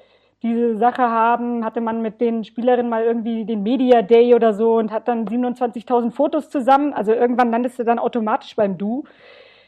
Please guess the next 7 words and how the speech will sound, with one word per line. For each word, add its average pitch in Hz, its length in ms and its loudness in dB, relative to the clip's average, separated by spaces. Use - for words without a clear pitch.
Aber 208 260 0
ich 208 200 -6
ha-, - 180 -12
hatte 254 280 -4
so 226 100 -2
die 220 160 -2
Erfahrung 262 800 -6